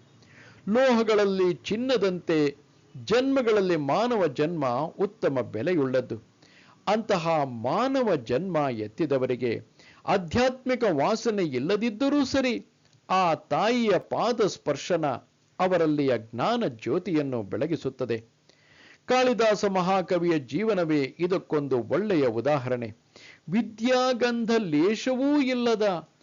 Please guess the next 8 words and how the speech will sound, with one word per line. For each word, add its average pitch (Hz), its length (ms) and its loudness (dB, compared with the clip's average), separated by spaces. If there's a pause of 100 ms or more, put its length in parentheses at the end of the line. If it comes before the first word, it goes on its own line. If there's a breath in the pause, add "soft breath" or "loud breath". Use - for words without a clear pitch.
(140)
ಹಸು 254 440 -2
ಕಾಯುವವನಾಗಿದ್ದ 185 1040 0
ಮೂರ್ಖ, 143 520 -4 (880 loud breath)
ಆ 226 160 0
ಜಗನ್ಮಾತೆಯನ್ನು 254 960 0
ಹೇಗೆ 240 440 -2
ಪೂಜಿಸಬೇಕೋ 262 1040 -2
ಎಂದು 254 600 0